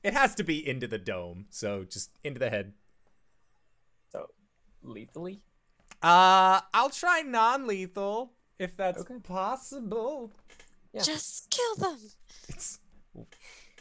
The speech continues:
Speaker 1: it's a non-lethal murder stroke. It happens all the time.
Speaker 2: I mean, she also has dragon poison within her now,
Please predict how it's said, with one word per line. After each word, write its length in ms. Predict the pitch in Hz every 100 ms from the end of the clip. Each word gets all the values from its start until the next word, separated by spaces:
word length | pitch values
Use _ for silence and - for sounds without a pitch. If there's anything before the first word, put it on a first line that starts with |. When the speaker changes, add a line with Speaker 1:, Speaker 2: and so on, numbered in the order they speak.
| _
Speaker 1:
it's 100 | -
a 60 | 196
non-lethal 760 | 208 262 262 233 240 233 214
murder 360 | 185 180 165 156
stroke. 520 | - 143 113 98 - -
It 120 | 190
happens 460 | 190 220 220 208 185
all 320 | - 208 196
the 120 | 180
time. 580 | 202 - - - - 120 - _ -
Speaker 2:
I 80 | 151
mean, 140 | 180
she 260 | - 202 180
also 340 | 151 175 196
has 240 | 165 170
dragon 420 | - 123 127 127 127
poison 560 | 156 151 147 147 151 -
within 340 | 233 151 147 143
her 140 | 147
now, 340 | 143 143 156